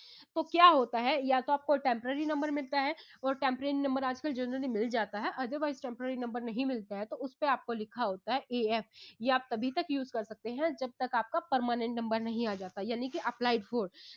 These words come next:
जब भी आप ऐसा लिखा होता है तो, अ, कोई भी बंदा देख के समझ जाता है, पुलिस वाला जो होता है वो देख के समझ जाता है कि अप्लाइड फ़ोर है, यानी कि अभी इसकी नंबर प्लेट जो है परमानेंट वो नहीं आई है।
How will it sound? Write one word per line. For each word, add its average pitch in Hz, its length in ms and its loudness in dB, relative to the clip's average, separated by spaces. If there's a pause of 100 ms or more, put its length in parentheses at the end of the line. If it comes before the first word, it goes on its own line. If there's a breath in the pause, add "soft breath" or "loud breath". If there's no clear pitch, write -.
जब 226 140 2
भी 262 80 2
आप 254 200 6
ऐसा 254 260 2
लिखा 254 260 4
होता 226 200 2
है 269 60 4
तो, 415 220 2 (340 soft breath)
अ, 247 120 4
कोई 285 220 4
भी 285 100 0
बंदा 277 300 2
देख 262 220 0
के 269 80 -2
समझ 262 260 0
जाता 226 260 0
है, 339 60 2
पुलिस 269 320 -6
वाला 247 180 2
जो 233 180 0
होता 240 200 -2
है 311 60 2
वो 254 180 0
देख 226 240 0
के 254 80 -2
समझ 240 280 -2
जाता 220 280 -4
है 277 60 0
कि 320 120 0
अप्लाइड 233 360 -2
फ़ोर 220 220 -2
है, 254 80 -4
यानी 240 160 -2
कि 262 100 -8
अभी 254 220 0
इसकी 285 280 -4 (360 loud breath)
नंबर 262 280 4
प्लेट 277 260 2
जो 240 140 0
है 247 180 2
परमानेंट 233 520 2
वो 240 160 2
नहीं 233 320 0
आई 202 200 0
है। 302 200 0